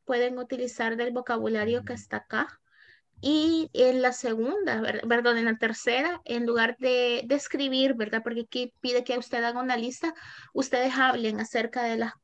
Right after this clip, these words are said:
actividades que sí les gusta hacer en <clears throat> vacaciones, ¿verdad? I sent it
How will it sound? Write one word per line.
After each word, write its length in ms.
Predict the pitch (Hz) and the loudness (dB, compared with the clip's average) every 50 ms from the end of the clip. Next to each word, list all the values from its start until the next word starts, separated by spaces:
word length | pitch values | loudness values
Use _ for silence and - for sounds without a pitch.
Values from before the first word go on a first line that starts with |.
| _ - | _ -6
actividades 720 | - 240 233 - - 233 226 226 226 220 214 220 240 247 - | -6 -6 -4 -4 -4 -4 0 0 2 2 4 2 2 0 -2
que 120 | - - 226 | -8 -14 -14
sí 240 | - - 247 240 | -12 -8 -6 -2
les 140 | 233 233 233 208 | -2 -2 -2 -2
gusta 320 | 202 220 - - - 220 | -4 -6 -6 -4 -4 -4
hacer 380 | 214 - - - 233 220 220 220 - | -4 -4 -6 -6 -4 -2 -2 -2 0
en 200 | 220 208 202 202 | 0 0 0 -2
<clears throat> 0 | |
vacaciones, 840 | 196 190 - - - - - 220 190 - - - - - - - _ _ _ _ _ - - _ _ - | -4 -6 -8 -10 -10 -6 -4 -4 -4 -4 -8 -12 -16 -18 -18 -20 _ _ _ _ _ -20 -20 _ _ -10
¿verdad? 300 | 190 190 196 202 202 202 131 - - | -8 -4 -4 -4 -4 -4 -6 0 4
I 200 | 220 240 254 285 | 6 6 6 6
sent 300 | - - 320 285 294 320 | 4 2 2 4 4 4
it 100 | 294 | 0